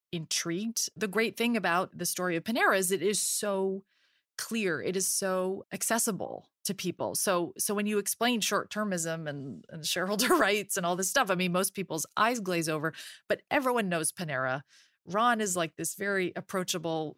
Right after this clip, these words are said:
charismatic guy. Anyone who reads the story can just sort of see all the pieces laid out. It's such an easy vehicle for communicating this. And certainly after the, the article came out that I wrote about him, a number of, you know, like, senators and presidential candidates did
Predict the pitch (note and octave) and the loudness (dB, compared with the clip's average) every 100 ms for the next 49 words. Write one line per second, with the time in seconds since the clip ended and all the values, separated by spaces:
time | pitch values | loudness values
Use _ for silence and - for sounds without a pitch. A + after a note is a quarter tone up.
0 | - F3 E3 D#3+ D3 C#3+ - C#3 D3 C#3 | -6 -4 -2 0 0 -2 -2 0 0 0
1 | C#3 - - - - G#3 A3+ A#3 G#3 G3 | -4 -12 -20 -20 -2 0 2 2 2 2
2 | F#3 D#3+ D#3+ - F#3 F#3 E3 F3 E3 D#3 | 2 0 0 0 0 0 0 -4 -2 -2
3 | D#3+ D3+ - - G#3+ F3 D#3+ E3 - F3 | -2 -4 -4 -2 0 0 0 -2 -4 -4
4 | E3 D3+ D#3 F3 E3+ D3+ - F#3 F3 F3+ | -4 -2 0 2 2 0 -4 -2 -4 -2
5 | F3+ E3+ D#3 F3 F3 D3+ D#3 - - G3+ | -2 -2 0 -2 -2 -6 -6 -10 -8 -6
6 | C4 A3+ E3+ D3 C#3+ C3 - - - - | -4 -2 -2 -2 -4 -4 -4 -8 -20 -20
7 | _ - F3 E3+ E3+ - - C4 A#3+ A3+ | _ -2 2 2 0 -4 -2 0 2 2
8 | F#3 F#3 G3 F3 - - F3+ F#3 B3 A3 | 2 2 0 0 -2 -4 0 0 0 -2
9 | F#3+ F#3+ E3 D3 D3+ E3 D#3+ D#3 E3+ F3 | -2 -2 -2 -2 -2 -4 -4 -2 -2 0
10 | E3 D3+ D#3+ D#3 D3+ - - E3 E3 E3 | 0 -2 -4 -6 -8 -8 -6 -2 -2 -2
11 | E3 - C#3 C3+ C3+ - C3 B2 - - | -2 -2 -4 -4 -8 -14 -14 -12 -4 0
12 | C#4+ B3 A3 G3 F3+ D#3 D3 - F#3+ F#3+ | 2 2 2 2 0 -4 -10 -8 -4 0
13 | C#4 B3 A3+ G#3 F#3 E3+ E3 - - - | 0 0 -2 0 0 0 0 -2 -4 -2
14 | F3+ E3+ D#3+ D3 | 0 0 -2 -4